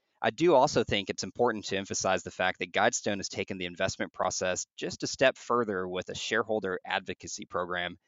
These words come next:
I mean, so what does that mean when we say that? Really, through this program, we engage with companies directly in order to support the physical and emotional well-being of their investors.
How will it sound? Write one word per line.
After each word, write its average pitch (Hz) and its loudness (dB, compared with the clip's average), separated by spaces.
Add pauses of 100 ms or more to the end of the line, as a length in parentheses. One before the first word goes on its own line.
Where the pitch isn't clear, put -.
(260)
I - -6
mean, 107 0
so - 2
what 135 4
does 127 2
that 107 6
mean 87 -6
when 95 -6
we 87 -6
say 87 0
that? 87 0 (160)
Really, 135 6 (320)
through 143 2
this 131 4
program, 107 4
we 101 0
engage 107 2
with 107 -2
companies 98 -2
directly 90 0
in 85 -4
order 98 0
to - -8
support 98 -2 (320)
the - -18
physical 117 2
and 98 0
emotional 101 0
well-being 101 2
of 92 -4
their 92 2
investors. 92 -2